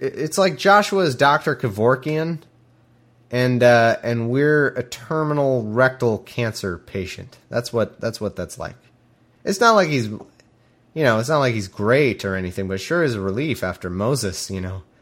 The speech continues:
Moses was, was the equivalent of, like, a hardcore religious nut who wants us to survive, live as long as possible in our agony. But, like, Joshua is just, just like, "You know what? I'm out. Done." He, and he dies.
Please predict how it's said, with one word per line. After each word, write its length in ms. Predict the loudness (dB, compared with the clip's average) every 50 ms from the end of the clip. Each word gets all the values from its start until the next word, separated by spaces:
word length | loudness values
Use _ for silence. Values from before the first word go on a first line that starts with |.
| _ _ _ _ _ _ _ _ _ -8
Moses 440 | -4 -2 -2 -2 -2 -4 -4 -6 -6
was, 240 | -6 -6 -6 -8 -12 -14 -12 -10
was 180 | -8 -8 -4
the 100 | -2 -4
equivalent 540 | -4 -2 -2 -2 -2 -2 -2 -2 -4 -4 -6
of, 80 | -8 -6
like, 160 | -6 -6 -6
a 80 | -4 -2
hardcore 480 | -2 -2 -2 -2 -4 -4 -2 -2 -2
religious 400 | -2 -4 -4 -4 -4 -6 -8 -8
nut 260 | -6 -4 -4 -4 -4
who 120 | -4 -6 -6
wants 240 | -6 -8 -8 -10 -12
us 80 | -12
to 140 | -12 -12 -14
survive, 640 | -14 -12 -10 -8 -6 -2 -2 0 0 0 -2 -4 -4
live 220 | -4 -2 -2 -2 -4
as 120 | -6 -6
long 380 | -4 -2 0 2 2 0 0 -2
as 100 | -4 -4
possible 540 | -2 0 0 0 0 -2 -4 -6 -6 -6
in 60 | -6 -8 -12 _ _ _ _ _ _ _ -4
our 240 | 0 0 0 0 0
agony. 540 | -2 -2 -2 -2 -2 -2 -4 -4 -6 -8 -10 _ _ -10
But, 160 | -8 -6 -4
like, 240 | -4 -6 -6 -8 -12 -20 _ _ _ _ _ _ _ _ _ _ _
Joshua 400 | -2 0 0 2 0 0 -2 -2
is 220 | -2 -4 -4 -8 -10
just, 360 | -10 -10 -12 -12 -16 _ _ _
just 180 | -16 -10 -8
like, 220 | -6 -6 -6 -8 -12 _ _ _ _ _ _ -2
"You 80 | 2 4
know 120 | 6 8
what? 240 | 8 8 6 2 -2 -4
I'm 140 | -2 2 4
out. 300 | 4 4 4 2 0 -6 -12 -12 _ _ 0
Done." 320 | 0 0 0 0 -4 -8 -14 _ _ _ _ _ _ _ _ _ _ _ _ _ _ _ _ _ -12
He, 100 | -12 -8
and 180 | -6 -6 -6
he 60 | -4 -2
dies. 340 | -2 -2 -2 -4 -8 -12